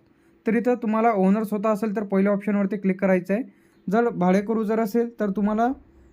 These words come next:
रे-, खालच्या ऑप्शनवरती दोन नंबरच्या क्लिक करायचं आहे. तर आपलं स्वतःचं आहे. त्यानंतर इथं ॲक्टिव्हिटी रेसिडेंटलच इथं येणार आहे, ते रेसिडेंटलवरतीच क्लिक करायचं आहे. ॲक्टिव्हिटी ग्रुप टाईप या ऑप्शनवरती तुम्हाला क्लिक करायचं आहे. कशासाठी तुम्हाला इथं लागायचं आहे ते तुम्हाला दिसेल.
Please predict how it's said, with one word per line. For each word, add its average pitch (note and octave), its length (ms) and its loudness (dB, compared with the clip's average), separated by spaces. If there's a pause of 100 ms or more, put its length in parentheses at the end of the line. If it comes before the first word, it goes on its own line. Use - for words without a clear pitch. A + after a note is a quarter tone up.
(100)
रे-, E3 260 0
खालच्या F#3+ 280 0
ऑप्शनवरती G3+ 520 -2
दोन F#3+ 180 2
नंबरच्या G3 340 2
क्लिक A3+ 240 -6
करायचं E3 320 0
आहे. D3+ 120 -8
तर F#3 60 -2
आपलं F#3 240 -2
स्वतःचं G3 420 -2
आहे. G3 180 -2 (540)
त्यानंतर A#3 340 0
इथं B3 320 0 (380)
ॲक्टिव्हिटी A3 560 -2
रेसिडेंटलच G#3+ 800 -2
इथं G#3 140 -4
येणार G3+ 260 2
आहे, G3+ 120 0
ते G3+ 160 -4
रेसिडेंटलवरतीच G3 1000 -2
क्लिक F#3 220 -2
करायचं F#3+ 320 2
आहे. A#3 80 -4 (760)
ॲक्टिव्हिटी A#3 500 2 (420)
ग्रुप A#3 260 0 (100)
टाईप E3 260 2 (180)
या G3+ 140 2
ऑप्शनवरती G#3 540 -2
तुम्हाला G3+ 260 0
क्लिक F#3+ 280 -2
करायचं F#3+ 280 0
आहे. G3 140 -2
कशासाठी F#3 320 0
तुम्हाला F#3+ 300 2
इथं F#3 140 0
लागायचं E3+ 300 0
आहे F3+ 80 -2
ते E3+ 160 -6
तुम्हाला F3 280 0
दिसेल. E3+ 340 -4